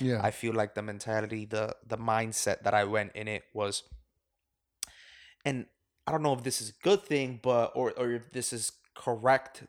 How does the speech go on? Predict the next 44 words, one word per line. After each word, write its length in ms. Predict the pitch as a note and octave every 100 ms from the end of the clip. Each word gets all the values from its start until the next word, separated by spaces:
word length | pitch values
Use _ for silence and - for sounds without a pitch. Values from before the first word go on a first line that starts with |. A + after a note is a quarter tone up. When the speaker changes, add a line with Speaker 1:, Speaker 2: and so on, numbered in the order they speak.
| -
Speaker 2:
to 100 | A#2
go 280 | A2 A#2+ A2+
into 500 | A#2+ B2 - A#2 -
something 420 | B2 B2 A2+ A2+
like 240 | A2 A2
that, 280 | A2+ G#2 - _ _ _ _
to 100 | A#2
go 240 | A2+ A#2+
into 340 | - B2 B2 A#2+
that 280 | A2 G#2+ -
sort 200 | A#2 G#2+
of 140 | G2
meditation, 600 | G#2 G#2+ - A2 - G#2+
that 180 | G#2 G2
breathing 260 | A2 A2 G#2
exercises, 760 | G2+ - G#2 G2+ G2 G2 -
to 100 | -
have 220 | G2+ G#2 G#2
this 140 | -
mindset. 460 | G#2+ A2+ A#2 G#2 G#2+
And 100 | G#2
it 80 |
was, 200 | G2+ G2 - _ - - - _ _ _ _ _
pardon 300 | - D3 B2
me, 140 | A2+ - _ _
and 80 | A#2+
it 80 | A2+
was 160 | A#2+ -
to 140 | A#2+ - - -
sort 340 | - - B2
of 200 | A#2 G2+ _ _ _ _ _ _ _ _ _
want 340 | A#2 A#2+ C3+ -
to 120 | C3+
experience 420 | A#2 - B2+ A#2+
what 160 | F2 -
you 80 | A#2+
experienced. 640 | G2+ - F2+ - - -
I 60 | A2+
don't 140 | B2
know 80 | A#2+
if 80 | G#2+
that's 240 | G#2 -
good. 360 | - F#3 G3+ G3
I, 380 | A2+ G#2+ G#2